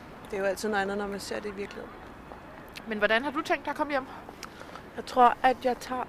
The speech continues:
Speaker 1: bussen.
Speaker 2: Ja.
Speaker 1: Og, øhm, og det gør jeg op fra broen,
Speaker 2: Ja.
Speaker 1: op ved, øh, Hovedbanegården.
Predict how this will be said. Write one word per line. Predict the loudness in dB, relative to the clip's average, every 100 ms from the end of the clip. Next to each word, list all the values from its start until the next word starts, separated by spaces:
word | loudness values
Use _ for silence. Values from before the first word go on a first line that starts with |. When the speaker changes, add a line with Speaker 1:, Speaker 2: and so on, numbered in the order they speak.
| -2
Speaker 1:
bussen. | -2 -2 -4 -8 -16 -8
Speaker 2:
Ja. | -8 -8 -12 -16 -16 -16 -16 -16 -16 -6 0
Speaker 1:
Og, | 2 2 2 2
øhm, | 2 0 -2 -6 -12 -16 -16 -16 -16 -14 -14 -14 -16 -16 -16 -16 -14 -14 -14 -14 -14 -14 0 6
og | 6
det | 6 6
gør | 8
jeg | 8 8
op | 6 2
fra | 0 0 2 2 -2 -12 -16 -16 -14 -14 -14 -14 -14 -14 2
broen, | 6 6 4 -2 -4 -14 -14 -16 -16 -14 -10 0
Speaker 2:
Ja. | 4
Speaker 1:
op | 4 4
ved, | -2 -2 -4
øh, | -4
Hovedbanegården. | -4 -6 -4 -6 -6